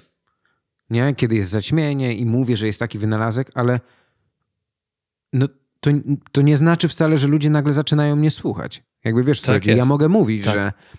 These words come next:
Speaker 1: że słuchajcie, taki jest następny wynalazek, musimy to robić. I oni by powiedzieli, „Dobra, zamknij mordę i, i spadaj z mojego pola”, tak? Jakby to,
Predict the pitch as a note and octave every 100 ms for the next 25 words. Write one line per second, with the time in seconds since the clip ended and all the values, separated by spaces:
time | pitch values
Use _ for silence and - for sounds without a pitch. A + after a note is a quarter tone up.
0 | _ _ B2 A#2 G#2+ C3+ B2+ A#2 C3+ B2
1 | B2+ B2 B2+ B2 B2 A2 A#2 B2 A#2+ A#2
2 | B2 B2 B2 G#2 F#2+ F#2+ A2+ B2+ B2+ C3
3 | B2 B2 B2+ C#3 C3 C3+ C#3 C3+ A#2+ A2+
4 | A#2+ C3 A#2 A#2 A2+ A#2 - B2 - C3
5 | C#3 C3 C#3 C#3 D3+ C3+ D2+ A1 - A#2
6 | A2 G2+ G#2